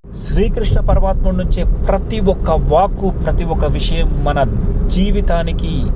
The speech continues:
వృద్ధికి, మన యొక్క క్రమశిక్షణకు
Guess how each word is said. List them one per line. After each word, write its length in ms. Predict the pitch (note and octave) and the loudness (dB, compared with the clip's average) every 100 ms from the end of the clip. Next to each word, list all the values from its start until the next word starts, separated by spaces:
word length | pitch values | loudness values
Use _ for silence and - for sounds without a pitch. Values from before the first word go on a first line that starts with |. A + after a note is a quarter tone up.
| - - - - - - - - - - - - - - - - | -2 -2 0 0 0 0 0 0 0 2 2 2 0 0 0 2
వృద్ధికి, 520 | E3 F3+ G3+ G3 F#3+ G#3+ - - - - | 2 2 0 0 0 2 2 0 0 0
మన 180 | - D#3 | 2 2
యొక్క 300 | D#3 - D#3 | 2 0 0
క్రమశిక్షణకు 1080 | C3+ - E3 G3+ - - - - G#3 - | 0 2 2 4 4 4 4 4 2 2